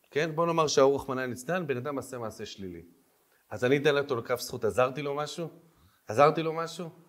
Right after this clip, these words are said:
"אני אתן אותו לכף זכות", ובשמיים יודעים שזה, שהוא חייב, שהוא לא זכאי. "אז מה עשיתי?" אומר התפארת שלמה, רבי שלמה מרדובסק, "הורו לנו בזה גודל כוח איש הישראלי, ורב פועלו בדיבורו בעולם הזה,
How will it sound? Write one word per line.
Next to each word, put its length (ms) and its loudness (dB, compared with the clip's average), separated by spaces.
"אני 180 4
אתן 180 8
אותו 140 2
לכף 160 2
זכות", 300 -4
ובשמיים 500 2
יודעים 200 -4
שזה, 280 -6
שהוא 220 -2
חייב, 400 6
שהוא 220 -2
לא 100 6
זכאי. 440 -4
"אז 140 -14
מה 140 -2
עשיתי?" 420 -8
אומר 380 2
התפארת 420 0
שלמה, 320 0
רבי 260 2
שלמה 320 -4
מרדובסק, 800 -4
"הורו 280 8
לנו 280 4
בזה 240 2
גודל 440 -2
כוח 460 4
איש 260 -4
הישראלי, 960 2
ורב 540 10
פועלו 420 6
בדיבורו 1000 4
בעולם 480 4
הזה, 300 -6